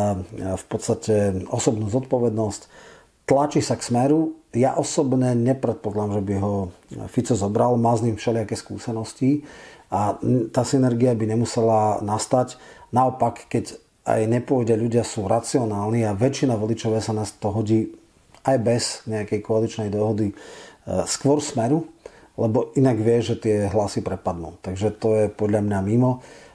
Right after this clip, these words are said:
Ja byť na Sme-, e, teda Ficovom mieste, tak poviem, e, Dankovi, „Zoberiem S N S-ku ako stranu, ale teba ako osobu nie.“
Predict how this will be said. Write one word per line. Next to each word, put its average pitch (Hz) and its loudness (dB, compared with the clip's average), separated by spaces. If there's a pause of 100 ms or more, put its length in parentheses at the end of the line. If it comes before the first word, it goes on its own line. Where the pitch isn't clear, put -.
(120)
Ja 143 2
byť 165 2
na 123 0
Sme-, 127 0
e, 120 0 (360)
teda 110 2
Ficovom 120 0
mieste, 127 2
tak - -6
poviem, 110 0
e, 104 -2 (340)
Dankovi, 101 -2 (640)
„Zoberiem 123 2
S 120 -2
N 101 -2
S-ku 156 0
ako - -6
stranu, 113 0
ale 107 2
teba 113 0
ako 110 -2
osobu 101 -4
nie.“ 85 -6